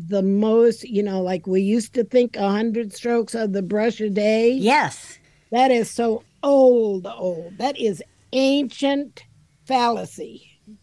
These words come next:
Speaker 1: It wasn't right in the beginning. It's not right now.
Speaker 2: I think people who were brushing a hundred strokes of their long hair every day had a lot of time on their hands. <laughs>
Speaker 1: Had a lot of hands. That's a lot of work.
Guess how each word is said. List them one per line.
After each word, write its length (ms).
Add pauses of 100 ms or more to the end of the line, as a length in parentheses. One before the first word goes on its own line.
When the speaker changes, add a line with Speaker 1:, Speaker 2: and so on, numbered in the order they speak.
(680)
Speaker 1:
It 140
wasn't 420
right 260
in 220
the 80
beginning. 640
It's 240
not 320
right 280
now. 540 (320)
Speaker 2:
I 140
think 260
people 320
who 120
were 160
brushing 420
a 80
hundred 360
strokes 400
of 60
their 140
long 300
hair 180
every 260
day 340 (140)
had 480 (160)
a 80
lot 260
of 120
time 340
on 160
their 120
hands. 580 (360)
<laughs> 840 (1160)
Speaker 1:
Had 120
a 60
lot 240
of 60
hands. 680
That's 240
a 80
lot 220
of 100
work. 300